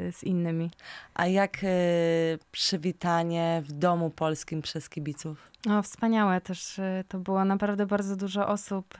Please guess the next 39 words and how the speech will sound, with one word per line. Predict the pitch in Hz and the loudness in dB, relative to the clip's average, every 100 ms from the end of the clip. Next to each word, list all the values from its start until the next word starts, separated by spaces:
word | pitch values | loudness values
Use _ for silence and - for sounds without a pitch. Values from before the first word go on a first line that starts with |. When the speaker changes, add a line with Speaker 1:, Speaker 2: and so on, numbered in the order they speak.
| 185 | -8
Speaker 1:
e, | 180 180 - | -6 -6 -8
przyszło, | - 180 - - 190 196 - - - | -6 -4 -4 0 2 2 -2 -20 -8
żeby | 180 185 185 | -4 0 0
nam, | 180 180 180 175 | 2 2 2 2
e, | 175 175 175 175 | 0 0 0 0
żeby | 180 | 2
nas | 185 185 | 4 2
zobaczyć, | 196 196 240 240 202 | 2 4 4 2 -2
żeby | 185 185 | -2 0
nam | 180 185 | 2 0
pogratulować, | 185 190 196 190 202 196 185 180 - - 180 | 0 0 0 2 2 2 2 0 -2 -6 -4
e, | 175 180 180 175 | -2 0 0 0
więc, | 185 185 - - | 0 0 -2 -2
e, | 190 185 185 | -2 -2 -2
też | - 208 196 | 0 -2 0
było | 185 180 | -2 -2
to | |
takie | - 196 196 | -4 -2 0
niesamowite. | 190 - 190 190 196 208 233 - - - - | 0 0 -2 -2 -2 -2 -2 -4 -16 -18 -4
E, | 190 190 | -2 -2
szkoda, | - 240 226 226 | -2 0 2 2
że, | - 208 208 208 208 208 - | 0 0 2 4 2 0 -2
em, | - 196 190 196 202 - | -2 0 0 -2 -4 -2
że | 208 | 0
tak | 220 220 | 2 4
mało | 220 220 | 4 2
czasu | 254 240 214 | 0 -2 -2
tego | 190 202 190 - | -2 -2 -4 -6
było | 196 196 196 202 | -2 0 0 0
tam | - 202 196 | -2 -2 -2
w | |
tym | - 196 | -2 0
domu | 196 196 | 0 0
polskim, | 202 202 - - 208 202 | 0 0 -2 -2 0 0
bo | 190 190 196 | 0 0 0
udzielałyśmy | 196 196 196 196 - | 0 0 2 0 -4
też, | 190 196 185 - - | -2 -2 -2 -4 -4
e, | 190 190 185 185 185 | -2 -2 0 0 -2
wywiadów, | 180 190 196 190 247 277 | 0 2 2 4 2 2